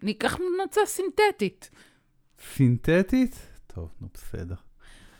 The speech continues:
Speaker 1: אני
Speaker 2: למרות
Speaker 1: אמצא.
Speaker 2: שאני חושב שזה נושר להם, לא?
Speaker 1: כן, זה
Speaker 2: לטווסים.
Speaker 1: נכון.
Speaker 2: זה
Speaker 1: אה,
Speaker 2: לא,
Speaker 1: יכול
Speaker 2: לא,
Speaker 1: להיות.
Speaker 2: ראיתי למכירה, כאילו, במקומות הומניים, זה לא
Speaker 1: אתה חושב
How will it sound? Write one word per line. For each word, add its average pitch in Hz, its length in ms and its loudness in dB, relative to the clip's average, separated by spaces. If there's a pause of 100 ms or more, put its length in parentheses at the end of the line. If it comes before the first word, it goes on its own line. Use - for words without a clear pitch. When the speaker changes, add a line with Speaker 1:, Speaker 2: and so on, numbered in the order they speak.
(120)
Speaker 1:
אני 185 160 -2
Speaker 2:
למרות 120 200 -2
Speaker 1:
אמצא. - 120 0
Speaker 2:
שאני 277 100 2
חושב - 140 -4
שזה 254 180 2
נושר 196 360 0
להם, 107 260 -4
לא? 139 80 -6 (1400)
Speaker 1:
כן, - 20 -10
זה 127 140 -4
Speaker 2:
לטווסים. 101 300 -6
Speaker 1:
נכון. 143 220 -8 (480)
Speaker 2:
זה - 60 -10
Speaker 1:
אה, 170 160 0
Speaker 2:
לא, 156 40 0
Speaker 1:
יכול 220 300 0
Speaker 2:
לא, 165 40 0
Speaker 1:
להיות. 113 220 0
Speaker 2:
ראיתי 220 280 -2
למכירה, 110 840 0
כאילו, 107 140 -4
במקומות 104 420 -4
הומניים, 165 480 -2
זה 98 120 -12
לא 151 140 -12 (520)
Speaker 1:
אתה - 140 -6
חושב - 280 2